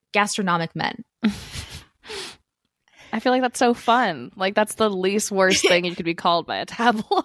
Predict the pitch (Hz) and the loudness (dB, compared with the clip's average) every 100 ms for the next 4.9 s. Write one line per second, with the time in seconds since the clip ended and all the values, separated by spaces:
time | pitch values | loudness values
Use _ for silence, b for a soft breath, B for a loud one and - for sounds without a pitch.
0 | - 381 - - - - - - - B | -2 -8 -6 -8 -8 -14 -20 -20 -16 B
1 | B B B B B B B - 320 339 | B B B B B B B -2 2 4
2 | 320 269 214 160 - - 233 220 175 - | 4 4 2 2 -4 -2 0 2 0 -2
3 | B 302 262 277 302 294 320 - 208 226 | B -2 0 2 0 -4 -6 -2 2 4
4 | 233 - - 196 185 180 165 160 147 | 2 -2 2 4 4 4 0 -2 -10